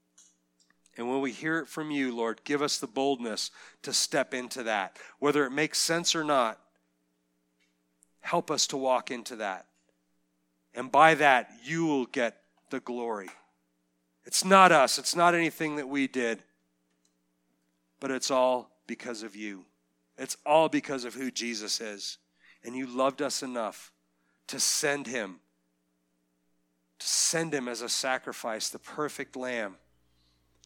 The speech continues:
to die on the cross for us so that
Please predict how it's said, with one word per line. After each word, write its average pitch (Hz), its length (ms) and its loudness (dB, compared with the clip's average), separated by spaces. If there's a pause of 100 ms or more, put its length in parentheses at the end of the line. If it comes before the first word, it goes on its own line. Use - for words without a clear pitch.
(100)
to - 80 -20
die 143 300 2
on 143 100 -2
the 139 60 -6
cross 127 420 0
for 151 460 0
us 123 300 0
so - 600 6
that 139 440 2